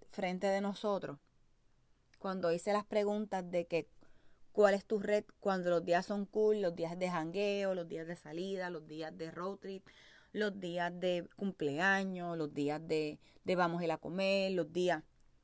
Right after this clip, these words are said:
Normalmente son muchos. Normalmente.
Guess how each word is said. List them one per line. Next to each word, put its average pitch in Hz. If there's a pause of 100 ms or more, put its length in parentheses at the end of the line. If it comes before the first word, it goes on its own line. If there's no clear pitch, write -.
(240)
Normalmente 202 (1900)
son 202
muchos. 135 (1600)
Normalmente. 156